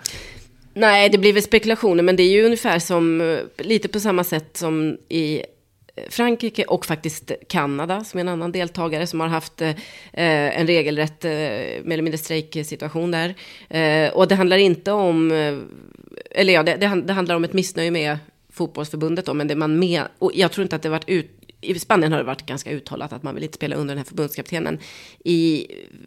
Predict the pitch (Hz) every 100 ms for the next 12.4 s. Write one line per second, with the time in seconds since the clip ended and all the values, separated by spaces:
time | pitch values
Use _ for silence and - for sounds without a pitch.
0 | - - 185 180 175 156 156 156 - 123
1 | 107 131 - 131 131 - 165 147 151 147
2 | - - - - - _ - - 50 131
3 | 92 92 160 156 143 151 151 156 147 143
4 | 147 185 156 151 - - 110 117 131 -
5 | 127 - - - - - 170 165 156 151
6 | 107 - - - 196 - 180 196 180 185
7 | 190 160 160 - _ - 170 156 156 156
8 | 147 156 - 135 151 151 156 151 156 -
9 | _ _ _ - 175 160 - 185 165 180
10 | 208 160 156 151 156 160 156 - - 139
11 | 147 - - - 151 156 151 - 151 156
12 | 151 - 151 147